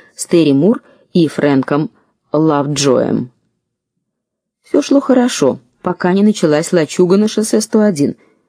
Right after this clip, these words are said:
Мальчишки набулькались пива и посчитали слово «лачуга» таким смешным, что всякий раз,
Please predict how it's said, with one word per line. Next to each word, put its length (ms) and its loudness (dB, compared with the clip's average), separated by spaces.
Мальчишки 600 2
набулькались 880 2
пива 380 4
и 360 -2
посчитали 680 0
слово 360 2
«лачуга» 600 2
таким 360 0
смешным, 600 0
что 160 -2
всякий 400 -2
раз, 280 -2